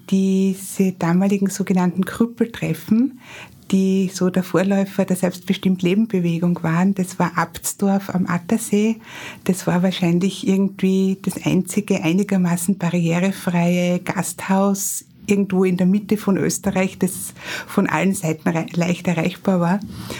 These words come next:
ähm, wo eben da regelmäßige Treffen stattgefunden haben. Und ich bin eben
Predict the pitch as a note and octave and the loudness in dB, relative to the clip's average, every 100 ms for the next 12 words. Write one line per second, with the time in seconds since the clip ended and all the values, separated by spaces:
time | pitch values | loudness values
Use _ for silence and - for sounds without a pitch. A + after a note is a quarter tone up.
0 | - - - - - F#3 F#3+ F#3+ F#3+ F#3+ | -10 -10 -10 -10 -2 2 4 4 4 4
1 | G3 - - - - - - - - - | 2 -2 -10 -16 -20 -20 -14 -12 -12 -4
2 | D3+ D#3 D#3+ D#3+ E3+ D#3+ - - E3+ E3+ | 2 2 4 2 2 0 -4 0 2 4
3 | E3+ E3 - E3+ F3+ F#3 F3+ - F3+ - | 0 -2 -2 0 2 2 0 -2 -6 -4
4 | D#3 - G#3+ F#3+ F3 D3+ - G3+ - G3+ | -4 0 0 0 -2 -4 -4 -2 2 2
5 | G#3 G3 F#3 F#3 F#3+ F3+ F#3 F#3+ | 2 4 2 2 2 2 2 0